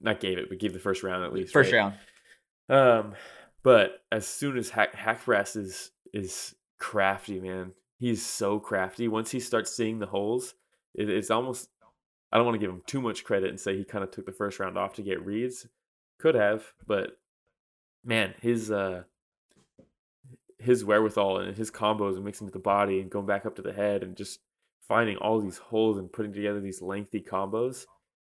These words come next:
Speaker 1: Dude, once he's on, man, certain fighters get in that flow state, right? And it's like, you cannot stop them. You have to do something to, like,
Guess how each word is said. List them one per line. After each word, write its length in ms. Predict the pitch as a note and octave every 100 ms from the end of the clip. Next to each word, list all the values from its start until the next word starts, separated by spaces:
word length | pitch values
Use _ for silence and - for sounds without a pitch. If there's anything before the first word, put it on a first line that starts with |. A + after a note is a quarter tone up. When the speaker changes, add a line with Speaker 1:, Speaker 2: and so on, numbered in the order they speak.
| _
Speaker 1:
Dude, 320 | A2 G#2 F#2+ -
once 240 | - B2 -
he's 260 | C#3 B2+
on, 260 | G2 G#2 A#2+
man, 280 | B2 C3 C3 _ _ _ _ _ -
certain 260 | - D#3
fighters 360 | - B2+ A2+ G2+
get 140 | A2
in 60 | G2
that 140 | -
flow 180 | - G#2+
state, 240 | - G2+
right? 240 | F#2+ G2+ -
And 140 | G2 F#2
it's 140 | -
like, 160 | F2 -
you 60 | G2+
cannot 480 | - G2+ F#2+ F#2 -
stop 280 | F#2 E2+
them. 180 | - - _ -
You 140 | G2
have 340 | F#2 F#2+ F#2 -
to 220 | G2 F#2+ - _ -
do 160 | B2 A2
something 560 | - A#2 G#2+ A2 G2 F#2
to, 140 | F#2+
like, 320 | F2+ F#2 -